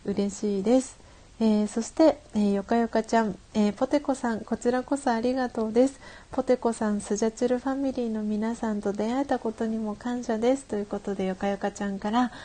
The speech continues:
えー、皆さんにも、えー、メッセージが届いてます。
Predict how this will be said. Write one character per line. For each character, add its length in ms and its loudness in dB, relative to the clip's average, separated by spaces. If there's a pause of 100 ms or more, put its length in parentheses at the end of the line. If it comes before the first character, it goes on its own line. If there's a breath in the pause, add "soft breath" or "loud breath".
(220 loud breath)
え 140 4
ー、 40 2
皆 240 0
さ 160 -2
ん 60 -2
に 140 0
も、 300 0
え 180 0
ー、 20 -2
メ 140 2
ッ 20 0
セ 160 -4
ー 80 0
ジ 100 -2
が 140 -4
届 260 0
い 60 -4
て 120 -4
ま 200 4
す。 120 -10